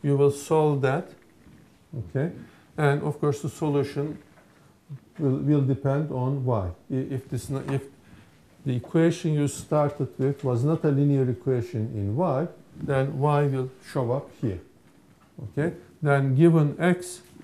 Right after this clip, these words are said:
when you put x into equation, there will, there are several y's corresponding to that x. So for the problem to be well defined, that y must be given to you, so that you immediately put y here and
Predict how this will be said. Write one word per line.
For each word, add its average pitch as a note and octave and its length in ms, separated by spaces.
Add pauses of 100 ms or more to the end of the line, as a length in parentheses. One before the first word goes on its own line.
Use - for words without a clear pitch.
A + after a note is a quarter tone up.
(460)
when C#3 160
you C3+ 120
put D#3 260
x D3+ 320
into C#3 200
equation, D#3 580
there C#3+ 160
will, C3+ 200
there C3 180
are B2+ 100
several C#3 540
y's B2 440 (420)
corresponding B2 680
to G#2 80
that F#2+ 300
x. D#3+ 360 (640)
So B2+ 300 (500)
for C3+ 140
the C3 120
problem D3+ 460
to - 100
be C3 180
well D3+ 240
defined, C3 520
that D#3+ 280
y B2+ 180
must C3+ 300
be C#3 120
given A2+ 380
to - 100
you, F2 140 (800)
so A#2 160
that B2 240
you A#2+ 80
immediately A#2+ 640
put - 220 (120)
y A2 280 (100)
here B2+ 240 (320)
and A#2 280